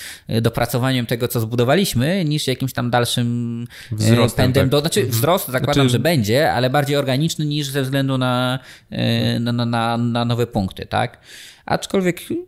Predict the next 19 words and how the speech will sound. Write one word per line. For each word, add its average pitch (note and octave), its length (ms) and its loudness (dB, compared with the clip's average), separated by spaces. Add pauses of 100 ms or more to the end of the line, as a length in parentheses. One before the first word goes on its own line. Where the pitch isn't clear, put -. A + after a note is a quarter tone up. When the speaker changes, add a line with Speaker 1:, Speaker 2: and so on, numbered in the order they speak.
Speaker 1:
no, F#4 160 -6
wsz-, - 460 -6
wszystko - 400 -6
zobaczymy, F3+ 480 0
no G#2 80 0
to - 100 -6
też, - 400 -4
y, G#2 200 -4 (1000)
dalej G2 260 4
są G2 120 -2
jakieś E2+ 240 -4
fundusze, F2+ 380 -4
które F#2 220 -6
chcą - 200 -6
trochę F2 220 -10
w - 40 -14
tą F2 100 -10
gastronomię F2+ 720 -6
inwestować, G2 760 -4